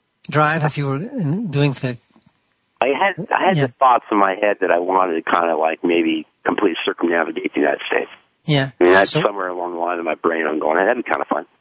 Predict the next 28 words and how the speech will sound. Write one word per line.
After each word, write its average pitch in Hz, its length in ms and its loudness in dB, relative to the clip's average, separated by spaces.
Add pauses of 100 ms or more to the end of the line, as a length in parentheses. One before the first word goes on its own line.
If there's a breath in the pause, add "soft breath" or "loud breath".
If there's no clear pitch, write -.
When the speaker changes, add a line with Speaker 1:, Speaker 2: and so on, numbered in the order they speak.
(420)
Speaker 2:
I've 90 80 -2
Speaker 1:
Yeah. 143 80 2
Speaker 2:
never 92 140 -2
been, 87 200 -8
I, - 60 -2
you 101 240 0
know, 85 80 2
I'd 90 100 0
been 87 140 -2
to 78 80 -10
Canada 92 420 0
maybe 80 180 -2
one 80 260 -2
time 90 200 0
before 95 300 -2
that, 76 260 -2 (100)
and - 80 0
I 78 40 2
figured 107 200 0
that'd 135 120 -4
be 135 40 -14
kinda 104 220 -4
fun 98 160 -6
to 92 100 -4
ride 87 200 0
across 82 280 -4
Canada 78 380 0
and 80 220 -4